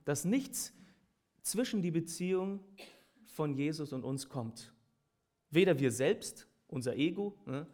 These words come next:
noch irgendeine andere Beziehung, sei die auch noch so gut, sei das auch die Ehe, ne, noch unsere Arbeit, noch unser Besitz, noch, äh, irgendwelche anderen Sachen, egal was, nicht mal der Gemeindedienst.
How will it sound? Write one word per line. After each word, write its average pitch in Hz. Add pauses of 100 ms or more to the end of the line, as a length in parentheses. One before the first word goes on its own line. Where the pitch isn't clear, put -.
(260)
noch 170
irgendeine 175
andere 220
Beziehung, 202 (280)
sei 131
die 131
auch 127
noch 180
so 175
gut, 170
sei 131
das 127
auch 123
die 143
Ehe, 175 (380)
ne, 139 (320)
noch 180 (260)
unsere 147
Arbeit, 165
noch 135
unser 131
Besitz, 147 (680)
noch, 156
äh, 131 (100)
irgendwelche 175
anderen 180
Sachen, 170 (640)
egal 180
was, -
nicht 196
mal 196
der 175
Gemeindedienst. 151